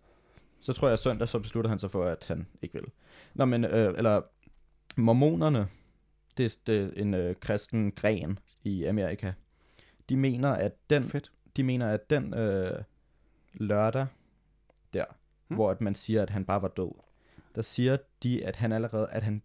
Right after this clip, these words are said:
Speaker 1: genopstod allerede den dag, bare, og så brugte han hele den dag på at være rundt i Amerika og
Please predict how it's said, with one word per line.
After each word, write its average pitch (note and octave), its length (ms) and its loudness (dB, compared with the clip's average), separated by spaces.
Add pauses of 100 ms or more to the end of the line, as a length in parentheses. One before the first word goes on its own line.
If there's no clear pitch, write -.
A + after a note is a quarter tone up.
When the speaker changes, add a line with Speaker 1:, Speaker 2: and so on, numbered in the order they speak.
(120)
Speaker 1:
genopstod A2+ 440 -2
allerede A2 400 0
den C3 180 0
dag, - 300 -2 (680)
bare, G#2+ 280 2
og - 180 -6
så B2 80 -4
brugte A2+ 300 -2
han A2+ 100 -2
hele A#2+ 240 0
den G#2 140 -2
dag F#2+ 220 -2
på A#2 120 -2
at F#2+ 60 -2
være F#2+ 160 0
rundt G2+ 240 -4
i G2 40 -6
Amerika G#2+ 560 -4 (880)
og G2+ 240 0